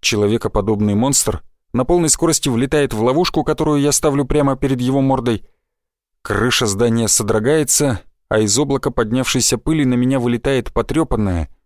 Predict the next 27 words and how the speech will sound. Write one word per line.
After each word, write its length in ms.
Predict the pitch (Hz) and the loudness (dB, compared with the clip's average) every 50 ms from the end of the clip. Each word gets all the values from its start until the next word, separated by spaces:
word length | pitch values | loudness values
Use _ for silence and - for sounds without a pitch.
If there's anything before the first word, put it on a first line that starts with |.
| _ _ - | _ _ -4
истекающее 760 | 147 - - - 131 - 151 151 147 127 - - - 135 123 | -2 -2 0 -2 -2 0 0 2 2 2 0 0 0 0 -2
кровью 480 | - - 127 131 139 123 117 123 127 131 | -2 -2 -2 0 0 0 0 0 0 2
нечто, 680 | 131 135 135 131 117 95 - - - - 92 80 - - _ _ _ _ _ _ _ _ _ _ _ _ | 2 2 2 0 0 0 0 -2 -2 -2 -4 -4 -6 -10 _ _ _ _ _ _ _ _ _ _ _ _
чтобы 380 | - - - 156 143 135 135 123 | -8 -4 -2 -2 0 2 2 2
в 120 | 117 135 | 2 0
упор 280 | 147 - - 208 214 - | 0 2 2 2 2 2
получить 460 | - 147 139 135 - - 185 156 156 | 2 0 0 2 0 0 -2 0 0
арбалетный 580 | 139 120 113 127 135 147 151 - - 151 151 135 | 0 0 2 2 2 2 0 0 0 0 0 0
болт, 440 | 117 110 123 123 120 107 - - - - - _ _ - | 0 2 2 2 2 0 -2 -6 -8 -10 -14 _ _ -4
усиленный 480 | 135 135 - - 170 160 151 151 139 127 | -2 0 0 2 2 2 2 2 2 2
руническим 580 | 120 127 143 147 131 - - - - 139 131 | 2 2 0 0 0 0 -2 -2 0 0 -2
снарядом. 540 | - - 139 139 139 127 101 98 95 80 - - _ _ _ _ _ _ _ _ _ _ _ _ _ _ _ _ _ _ _ _ - | 0 0 0 0 2 2 0 0 -2 -4 -4 -8 _ _ _ _ _ _ _ _ _ _ _ _ _ _ _ _ _ _ _ _ -6
Верхнюю 460 | 107 107 123 120 - - 123 120 117 107 | -2 0 0 0 0 0 0 0 0 0
часть 340 | - 139 131 - - - | 0 0 0 0 0 -2
его 140 | 123 117 120 | -2 -2 -2
туловища 640 | - - 180 190 143 107 95 - - - 90 73 - _ _ _ - | 0 0 0 0 0 0 -2 -2 -2 -2 -2 -4 -6 _ _ _ -4
и 140 | 107 104 | -2 -2
сотню 440 | - - - 160 - - 135 135 127 | 0 0 0 0 -2 0 -2 0 0
извивающихся 840 | 120 - - 127 127 127 135 143 139 127 - - 131 - - 135 120 | 0 0 0 -2 0 0 2 2 2 2 0 0 0 0 0 0 2
волос 320 | 120 123 135 139 - - | 2 2 2 2 2 0
отростков 640 | 120 110 139 170 165 - - - 113 - - - - - _ _ | 0 0 0 0 0 -2 -2 -4 -6 -6 -6 -12 -16 -20 _ _
сносит 540 | - - - - 180 180 156 - 165 139 - | 0 0 0 2 0 0 0 0 -2 -2 -2
напрочь. 480 | 156 135 110 - 107 98 - - - - - _ _ _ _ _ _ _ _ _ _ _ _ _ _ - | -2 -2 -2 -2 -2 -2 -2 -4 -6 -8 -14 _ _ _ _ _ _ _ _ _ _ _ _ _ _ -8
А 80 | - | -6
в 60 | - - | -4 -2
следующий 520 | - 160 185 175 185 175 151 - - 160 | 0 0 0 0 0 0 0 0 0 0
миг 360 | 170 170 - - - - - | 0 0 -2 -4 -8 -12 -12